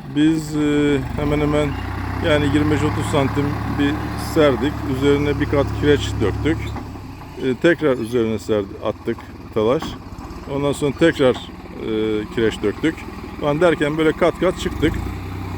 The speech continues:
Ondan sonra bir ıslattık bunu biz güzelce. E, sonradan da üzerine örttük. Böyle söylenmişti bize. E, aslında,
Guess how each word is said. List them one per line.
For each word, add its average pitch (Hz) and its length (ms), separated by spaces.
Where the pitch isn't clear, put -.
Ondan 180 260
sonra 180 280
bir 180 60
ıslattık 175 500
bunu 117 200
biz 156 220
güzelce. 123 460
E, 131 300
sonradan 185 480
da 185 60
üzerine 175 340
örttük. - 600
Böyle 135 200
söylenmişti 101 640
bize. 143 260
E, 127 40
aslında, 180 680